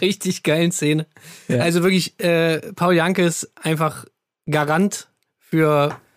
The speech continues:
Speaker 1: Entertainment.
Speaker 2: <laughs> Ja.
Speaker 1: Weil wie er da so stand mit seinem Tablett mal wieder, wo natürlich viel zu wenig Cocktails drauf waren, und dann hochschreit mit seiner geilen Dieter Bohlen-Stimme: "So, meine Lieben, die Cocktailparty ist eröffnet. Hammermäßige
Speaker 2: <laughs>
Speaker 1: Drinks."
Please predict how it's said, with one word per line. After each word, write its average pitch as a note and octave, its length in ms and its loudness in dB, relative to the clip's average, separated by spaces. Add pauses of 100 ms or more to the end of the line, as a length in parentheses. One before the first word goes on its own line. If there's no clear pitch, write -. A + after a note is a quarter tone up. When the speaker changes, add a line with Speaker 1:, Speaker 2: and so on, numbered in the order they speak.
(180)
Speaker 1:
Entertainment. E3+ 760 0
Speaker 2:
<laughs> - 60 -20 (360)
Ja. B2 200 -2
Speaker 1:
Weil D3+ 240 0
wie F#3 100 2
er F#3 100 4
da F3+ 140 2
so E3+ 140 0
stand F#3+ 520 -2
mit D#3+ 200 0
seinem D#3+ 320 2 (200)
Tablett D#3 380 -2
mal F#3 160 0
wieder, F3+ 220 2
wo D#3 80 2
natürlich D#3+ 300 -2
viel F3 140 -4
zu D3 140 -2
wenig D3+ 160 0
Cocktails - 380 -4
drauf D#3 240 -2
waren, E3+ 220 0 (580)
und D#3 180 -2
dann E3+ 300 2 (160)
hochschreit F3 680 0
mit E3 120 0
seiner D#3+ 240 0
geilen D#3 260 2
Dieter F3 240 0
Bohlen-Stimme: E3 600 0 (360)
"So, D#4 340 4
meine E4+ 260 4
Lieben, D4+ 440 4
die C#4+ 180 2
Cocktailparty D4+ 920 0
ist C#4+ 100 2
eröffnet. C4+ 720 0
Hammermäßige D4 920 4
Speaker 2:
<laughs> G#3+ 100 2
Speaker 1:
Drinks." D#4 680 0